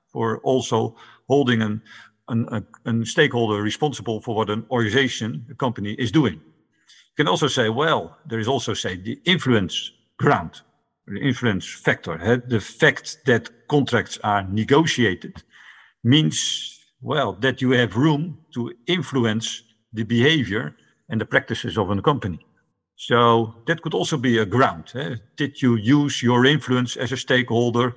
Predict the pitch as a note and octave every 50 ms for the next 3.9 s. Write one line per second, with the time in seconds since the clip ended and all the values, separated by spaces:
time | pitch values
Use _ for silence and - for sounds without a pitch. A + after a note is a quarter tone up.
0 | - _ _ _ _ _ _ _ - B2 A#2 A#2 A#2 A#2 - A#2+ A2+ G#2+ - C3
1 | A#2+ A#2 A2+ - - - - - - A#2+ A#2+ - _ _ _ _ _ - A2 G#2+
2 | G#2 G#2 G#2 G2+ A2 - - B2+ A2 - A#2+ A2+ G#2+ G#2 A2 - - - A#2+ G#2+
3 | A2 A2+ C3+ A#2+ - - A#2+ A2 - A#2 B2 C3 B2+ A#2+ - - -